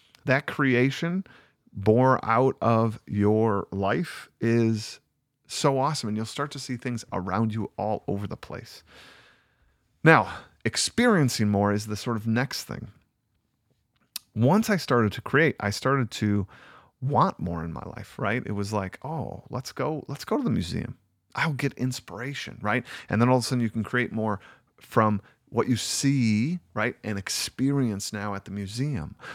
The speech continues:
or going to a show, or going to a friend's house, or just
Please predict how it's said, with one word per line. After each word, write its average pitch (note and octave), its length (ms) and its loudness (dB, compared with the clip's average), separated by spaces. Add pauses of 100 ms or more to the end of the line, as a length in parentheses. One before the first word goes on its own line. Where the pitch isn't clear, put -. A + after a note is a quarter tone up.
(220)
or A2+ 540 2 (160)
going A#2+ 260 4
to A#2 120 2
a G#2 40 -2
show, B2 420 0
or G2 100 -2
going C#3+ 260 2
to C3+ 100 0
a B2 40 -2
friend's C3 360 -4
house, - 220 -10
or E3+ 240 4
just F#3+ 420 -2